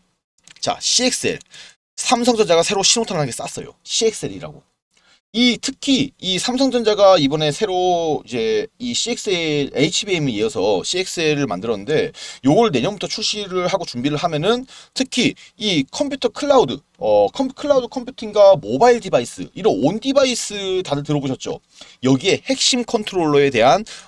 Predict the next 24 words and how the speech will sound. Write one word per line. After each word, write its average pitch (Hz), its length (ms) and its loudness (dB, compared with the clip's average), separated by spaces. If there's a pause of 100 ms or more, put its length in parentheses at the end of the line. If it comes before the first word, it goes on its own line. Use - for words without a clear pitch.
어, 104 320 4
이 160 180 -4
설계 233 300 2
재산권을 131 600 0 (380)
오픈엣지 240 440 2
테크놀로지가 147 580 -6
가져가게 98 320 -12
됩니다. 87 280 -20 (380)
이거를 254 420 0
삼성이 262 440 -4
직접 156 340 -6
제공을 180 380 -4
하게 156 100 -8
된다는 90 320 -12
거예요. - 300 -18 (320)
그러면은, 247 460 2 (340)
어, 127 100 4
이제 143 420 4
이 208 240 -4
씨엑스, 247 720 -2
씨엑스엘이 190 1080 -2 (120)
이제 - 180 -12
가속기 160 440 -4
씨피유, 240 560 0